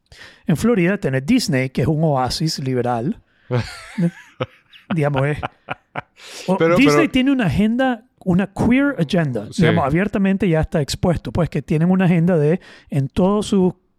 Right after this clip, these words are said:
Speaker 1: películas, en todos sus muñequitos, incluir un queer agenda.
Speaker 2: Sí.
Speaker 1: Es más, ya ahorita va a salir Thor, que ahora se llama, ah, Love and Thunder. Y sale Matices.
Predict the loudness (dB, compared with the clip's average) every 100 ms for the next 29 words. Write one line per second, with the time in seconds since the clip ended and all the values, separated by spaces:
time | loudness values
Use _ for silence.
0 | -10 -4 -4 -2 0 0 0 -2 0 0
1 | 0 -2 0 -2 -2 0 -2 0 -2 -4
2 | -2 0 2 4 4 2 2 -2 -8 _
3 | _ -4 -2 -2 -2 0 0 0 -2 -2
4 | -4 -8 -12 _ -8 -4 -4 -4 -4 -2
5 | -4 -4 -2 0 0 -2 -4 -4 -2 0
6 | 0 -2 -4 -4 -4 -2 -2 -2 0 -2
7 | -6 -20 _ _ _ _ -6 -2 -2 -4
8 | -2 -2 -2 -2 -2 0 -2 0 -2 -4
9 | _ _ -8 -2 0 -2 -6 -10 -10 -8
10 | -4 -4 -2 -2 -2 -2 -2 -2 0 -2
11 | 0 -2 -4 -6 -8